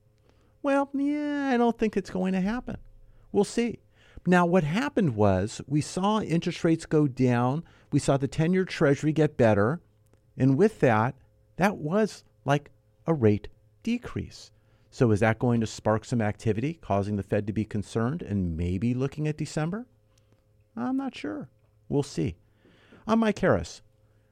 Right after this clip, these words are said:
I'm president and C E O of United Mortgage Corporation of America.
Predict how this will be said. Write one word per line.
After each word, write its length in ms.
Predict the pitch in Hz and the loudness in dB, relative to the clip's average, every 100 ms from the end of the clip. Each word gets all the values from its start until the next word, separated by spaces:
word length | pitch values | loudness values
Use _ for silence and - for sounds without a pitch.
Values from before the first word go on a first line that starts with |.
| _ | _
I'm 100 | 135 | -6
president 400 | - 185 196 180 | 2 2 2 0
and 100 | 135 | -4
C 280 | - 143 131 | -4 -4 0
E 40 | |
O 60 | 123 | 0
of 80 | 104 | 2
United 380 | 98 110 110 | 0 0 0
Mortgage 400 | 104 95 95 95 | -2 -2 -2 -6
Corporation 500 | - 98 - 98 - | -4 -4 0 -2 -2
of 80 | 95 | -4
America. 560 | 92 87 82 82 80 | -2 0 -2 -4 -8